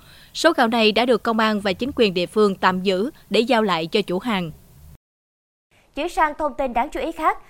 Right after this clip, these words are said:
Speaker 2: Phòng Cảnh sát Kinh tế Công an tỉnh Thừa Thiên Huế cho biết, cơ quan này vừa phát hiện kho hàng hóa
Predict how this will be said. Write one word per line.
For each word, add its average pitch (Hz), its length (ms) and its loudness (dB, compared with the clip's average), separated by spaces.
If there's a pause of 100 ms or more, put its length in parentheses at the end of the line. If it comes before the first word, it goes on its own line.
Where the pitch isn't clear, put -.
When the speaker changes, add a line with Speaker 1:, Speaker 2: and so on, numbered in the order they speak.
(140)
Speaker 2:
Phòng 269 180 2
Cảnh 262 160 -2
sát 392 220 -4
Kinh 311 140 -6
tế 269 240 0
Công 269 220 0
an 233 140 -2
tỉnh 190 240 -6
Thừa 226 140 -6
Thiên 214 200 -8
Huế 220 200 -4
cho 269 180 -8
biết, 294 240 -4 (280)
cơ 339 80 2
quan 320 240 2
này 214 260 -2
vừa 202 220 -2
phát 349 180 -6
hiện 175 300 -6
kho 277 120 -8
hàng 233 240 -8
hóa 214 260 -4